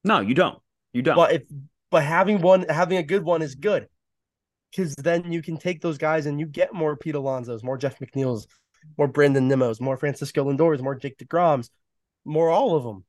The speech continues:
Speaker 2: more Zach Wheelers, all of 'em. You get more of 'em by having a good farm system.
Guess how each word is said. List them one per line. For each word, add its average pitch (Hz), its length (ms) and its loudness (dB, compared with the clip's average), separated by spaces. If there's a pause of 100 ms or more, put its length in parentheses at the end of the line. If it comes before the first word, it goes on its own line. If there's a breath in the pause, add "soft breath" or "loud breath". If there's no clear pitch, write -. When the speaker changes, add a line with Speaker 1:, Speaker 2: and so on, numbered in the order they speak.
Speaker 2:
more 165 180 0
Zach 185 240 0
Wheelers, 160 440 -4
all 196 220 2
of 117 140 -4
'em. 98 200 -20
You 143 100 -14
get 196 200 -4
more 202 280 4
of 170 100 0
'em 175 120 0
by 175 120 0
having 185 260 -4
a 180 60 -8
good 202 180 -12
farm 208 220 0
system. - 340 -14